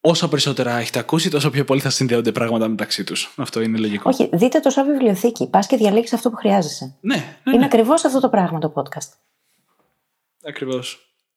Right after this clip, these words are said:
Speaker 1: Και με αυτό νομίζω θα κλείσουμε το επεισόδιο.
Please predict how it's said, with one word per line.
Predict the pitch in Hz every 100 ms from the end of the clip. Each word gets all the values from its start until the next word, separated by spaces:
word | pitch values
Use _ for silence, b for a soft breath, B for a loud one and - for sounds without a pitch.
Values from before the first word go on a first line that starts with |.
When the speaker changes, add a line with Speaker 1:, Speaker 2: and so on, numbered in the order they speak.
| _ _ _ _ _ _ _ _ _ _ -
Speaker 1:
Και | 190
με | 170
αυτό | 165 262
νομίζω | 220 220 247
θα | 254 202 165 160 -
κλείσουμε | 160 151 - 123
το |
επεισόδιο. | 113 - 117 143